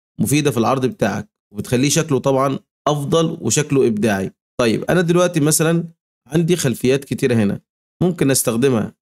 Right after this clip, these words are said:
زي مثلا دي ممكن أستخدمها في عنوان الدرس، مثلا الأشكال اللي قدامكم دلوقتي.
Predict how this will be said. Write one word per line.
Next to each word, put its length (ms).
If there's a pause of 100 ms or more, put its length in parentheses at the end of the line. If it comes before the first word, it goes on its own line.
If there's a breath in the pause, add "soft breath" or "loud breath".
(140)
زي 180
مثلا 240
دي 120
ممكن 260
أستخدمها 440
في 120
عنوان 240
الدرس، 500 (220)
مثلا 280
الأشكال 440
اللي 140
قدامكم 460
دلوقتي. 360